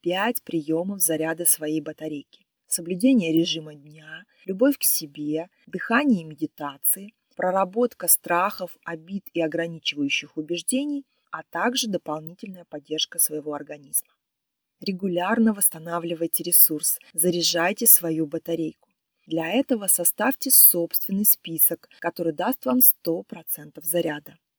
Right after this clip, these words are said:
Можете использовать приёмы, о которых услышали здесь, или добавить собственные. Ведь творчество даёт нашей батарейке от десяти до пятидесяти процентов заряда.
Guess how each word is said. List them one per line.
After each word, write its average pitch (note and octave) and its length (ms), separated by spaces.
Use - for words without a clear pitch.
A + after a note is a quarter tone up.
Можете A#3 440
использовать F3 540
приёмы, A#3+ 600
о - 100
которых G#3+ 460
услышали F#3+ 540
здесь, D#3+ 480
или E4 180
добавить G3 480
собственные. D#3 680
Ведь E3+ 200
творчество F3 880
даёт F#3 460
нашей F3 360
батарейке A3 680
от D4 240
десяти F#3+ 540
до A3 400
пятидесяти E3+ 840
процентов D3 640
заряда. D#3+ 520